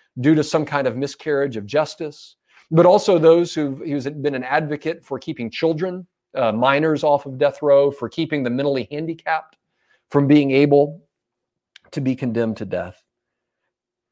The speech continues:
It's a beautiful man telling a beautiful story. But he tells, uh, towards the end of Just Mercy, the story of Jimmy Dill, a mental-, mentally handicapped man who did end up,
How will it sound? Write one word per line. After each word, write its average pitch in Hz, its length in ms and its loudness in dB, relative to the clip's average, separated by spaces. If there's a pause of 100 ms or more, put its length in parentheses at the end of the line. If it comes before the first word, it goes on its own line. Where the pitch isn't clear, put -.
It's - 80 -8
a 120 40 -2
beautiful 139 420 2
man 110 380 0
telling 110 300 0
a 104 40 -2
beautiful 107 380 -4
story. 101 520 -4 (760)
But 165 100 4
he 190 80 4
tells, 196 560 6
uh, 147 140 6
towards 175 260 2
the 139 100 0
end 147 200 -2
of 127 100 -2
Just 131 260 2
Mercy, 127 360 -4
the 117 80 -6
story 135 340 -2
of 117 100 -6
Jimmy 127 300 -4
Dill, 110 540 0 (140)
a 123 120 -6
mental-, 135 460 -2
mentally 143 480 -2
handicapped 131 640 -4
man 110 420 -4 (600)
who 143 80 4
did 156 240 4
end 143 200 2
up, 120 280 4